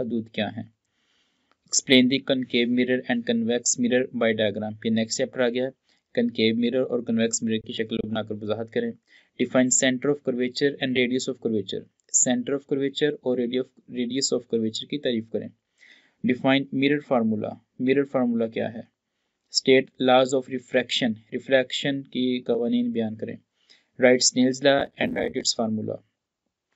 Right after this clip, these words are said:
स्नेल्स का कानून और इसका फार्मूला। What are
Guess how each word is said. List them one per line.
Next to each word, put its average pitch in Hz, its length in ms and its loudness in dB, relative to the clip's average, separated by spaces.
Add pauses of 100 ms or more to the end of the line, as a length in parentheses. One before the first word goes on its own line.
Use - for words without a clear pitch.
(280)
स्नेल्स 131 420 2
का 127 120 0
कानून 127 420 0
और 123 80 -2
इसका 117 220 -2
फार्मूला। 110 440 -2 (460)
What 131 280 6
are 131 80 6